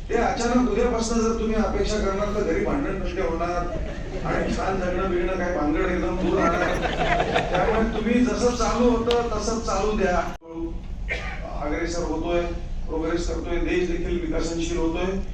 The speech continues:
परंतु खूप कष्ट करावे लागतात आपल्याला. आणि या कष्ट अ-, असलेल्या राज्यामध्ये, शहरामध्ये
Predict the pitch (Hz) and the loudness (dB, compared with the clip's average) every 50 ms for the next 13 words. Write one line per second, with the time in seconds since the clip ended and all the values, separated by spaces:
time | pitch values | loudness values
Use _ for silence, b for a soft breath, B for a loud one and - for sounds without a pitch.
0 | B B B B 180 196 220 240 233 247 - 254 - - - 151 - - - - | B B B B -4 -2 -2 0 0 -2 -2 -4 -2 0 0 0 0 0 0 -2
1 | - - - - 175 170 160 156 160 151 151 - - - - - - - - - | -2 -2 -4 -4 -2 -2 0 0 0 0 -2 -2 -4 -4 -4 -4 -4 -4 -4 -4
2 | - - - - B B B B B - 151 156 190 196 202 202 208 214 - - | -4 -4 -4 -4 B B B B B -4 -2 0 2 2 2 2 2 0 -2 -2
3 | - - - - 262 277 269 247 240 - - - - - - - - - - - | -4 -4 -2 -2 0 0 0 0 -2 -2 -2 -4 -6 -6 -4 -4 -4 -4 -4 -4
4 | - - - - - - 180 180 180 208 208 208 208 202 185 170 170 170 165 180 | -4 -4 -4 -4 -4 -4 -4 -4 -4 -2 0 2 2 2 2 2 0 -2 0 -2
5 | 180 170 165 165 170 165 165 165 - 156 151 156 - 185 180 156 147 139 131 | 0 0 0 -2 0 0 2 0 0 0 0 0 0 0 0 0 -2 -2 -2